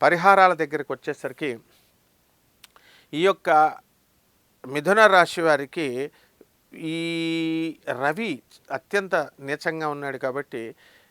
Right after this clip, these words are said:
రవి జపం చేసుకోండి, రవి స్తోత్రాలు చదవండి, రవికి కిలో పావు గోధుమల్ని. తర్వాత ఈ యొక్క, ఆ, ఆదివారం నాడు మీరు దానం చేయాలి ఆరెంజ్ కలర్ వస్త్రాలనిచ్చి పేద బ్రాహ్మణులకి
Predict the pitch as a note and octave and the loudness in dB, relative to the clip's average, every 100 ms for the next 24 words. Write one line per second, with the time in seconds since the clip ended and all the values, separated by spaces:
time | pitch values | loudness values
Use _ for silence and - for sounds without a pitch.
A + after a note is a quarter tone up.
0 | _ _ _ _ _ _ B2+ D3 F3 F3 | _ _ _ _ _ _ 2 2 2 0
1 | D#3+ F#3 G3+ F#3+ F3 F#3+ F3+ D#3 C#3+ D#3+ | 0 0 -2 -2 -2 -2 -2 -2 -2 -2
2 | - E3+ E3+ E3+ D#3 D3+ D#3 E3 C#3+ C3+ | -2 -2 2 0 0 -4 -2 -2 -2 -2
3 | D#3+ F3+ E3 D3 C#3+ C#3 C#3 - C3+ C3+ | -4 -8 -6 -2 0 0 -4 0 0 0
4 | D3 F3 C3 D3+ D#3+ _ B2 D#3+ E3 D#3+ | -2 -2 -2 -6 -12 _ 2 4 4 0
5 | D3 G#2+ - _ _ _ _ _ _ _ | -4 -8 -18 _ _ _ _ _ _ _
6 | _ C3+ C#3+ C#3+ D#3 C3 A#2 - _ _ | _ 0 2 2 2 0 -2 -8 _ _
7 | - D3 D3+ C#3 B2+ A#2 A2+ - _ - | -10 -8 -6 -2 0 0 -4 -10 _ -10
8 | A2+ A2 G#2+ G#2+ G#2 G#2+ _ - A#2 E3 | -6 -2 -2 -4 -6 -12 _ 0 4 4
9 | G3 F#3 D#3+ C3 A2 G#2+ - _ _ - | 6 4 2 -4 -10 -12 -16 _ _ -14
10 | B2+ A2+ G#2+ _ _ _ _ G#2+ B2+ D3+ | -10 -8 -10 _ _ _ _ -2 -2 -2
11 | C#3+ - G2+ G2 E2 _ _ - A#2+ C3+ | -8 -14 -18 -18 -20 _ _ 0 2 2
12 | C3+ A#2+ A#2 A2 G#2+ - A#2 A2 G#2 G2+ | -4 -6 -6 -8 -10 -10 -8 -8 -10 -18
13 | G#2+ - A2+ A2 G2+ G2+ G2+ F#2+ F#2 | -12 -6 -6 -6 -10 -12 -12 -16 -16